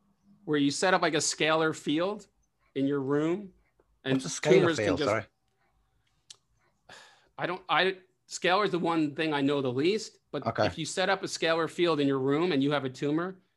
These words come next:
Speaker 1: it will
Speaker 2: Yeah.
Speaker 1: probably shrink.
Speaker 2: Oh, is this the sort of one of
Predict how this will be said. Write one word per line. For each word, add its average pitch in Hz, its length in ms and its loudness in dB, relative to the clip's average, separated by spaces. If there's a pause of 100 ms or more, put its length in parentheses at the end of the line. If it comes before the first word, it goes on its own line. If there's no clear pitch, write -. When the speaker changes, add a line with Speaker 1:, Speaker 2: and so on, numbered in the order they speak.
(100)
Speaker 1:
it 135 60 -4
will 107 100 -2
Speaker 2:
Yeah. 98 60 -2
Speaker 1:
probably 139 320 2
shrink. 117 400 -8 (600)
Speaker 2:
Oh, 226 320 8
is 233 140 0
this 254 140 -2
the 247 100 -2
sort 226 300 2
of - 260 -6 (300)
one 180 260 2
of 175 220 2